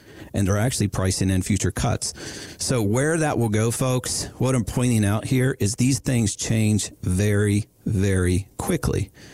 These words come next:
And sometimes even the feds don't know what's next, and they are also reacting. What we try to do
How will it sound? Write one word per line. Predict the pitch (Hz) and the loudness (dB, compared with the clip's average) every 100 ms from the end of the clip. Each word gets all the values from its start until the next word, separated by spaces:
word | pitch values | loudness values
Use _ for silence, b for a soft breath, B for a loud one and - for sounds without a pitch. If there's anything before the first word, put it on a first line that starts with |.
| B - | B -2
And | 113 | 0
sometimes | 147 170 156 143 131 - | 0 0 0 2 2 0
even | 117 127 131 | 0 2 2
the | 120 | 0
feds | - 90 92 90 - - - _ _ _ | 0 0 2 0 -4 -8 -16 _ _ _
don't | - 101 107 | -2 0 0
know | 98 95 | 0 2
what's | 87 85 - - | 0 0 -2 0
next, | 95 - - - | 0 0 -4 -2
and | 95 101 | 0 2
they | 104 98 | 2 2
are | 92 90 B B | 0 -2 B B
also | - 107 120 - 95 90 B B B - | -4 -2 -2 0 0 0 B B B -2
reacting. | 95 98 90 - - 58 - B B B B B B - | 0 2 0 -2 -2 -4 -6 B B B B B B -6
What | 139 123 | -2 0
we | 123 175 | 2 0
try | - 147 135 | 0 0 2
to | 135 | 0
do | 110 98 92 90 | 2 2 4 2